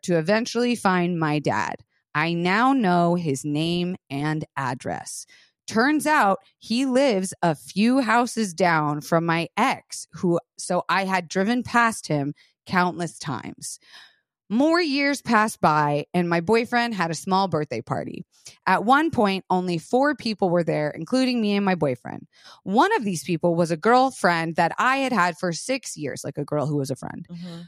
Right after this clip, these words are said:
Speaker 1: We were all talking about family, and I made an offhanded comment about how each of us there had an absentee parent, and that led me how saying, "My dad's last name is way cooler than mine." And then I said, "Oh,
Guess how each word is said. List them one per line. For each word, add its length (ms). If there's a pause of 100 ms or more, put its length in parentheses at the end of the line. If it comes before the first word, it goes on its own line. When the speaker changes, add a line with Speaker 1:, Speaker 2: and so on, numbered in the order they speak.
Speaker 1:
We 140
were 160
all 300
talking 320
about 240
family, 420
and 100
I 160
made 200
an 100
offhanded 500
comment 320
about 220
how 160
each 240
of 80
us 120
there 280
had 180
an 120
absentee 480
parent, 440
and 160
that 240
led 200
me 260
how 220
saying, 480
"My 160
dad's 400
last 240
name 400
is 120
way 200
cooler 320
than 160
mine." 420
And 100
then 140
I 120
said, 220
"Oh, 340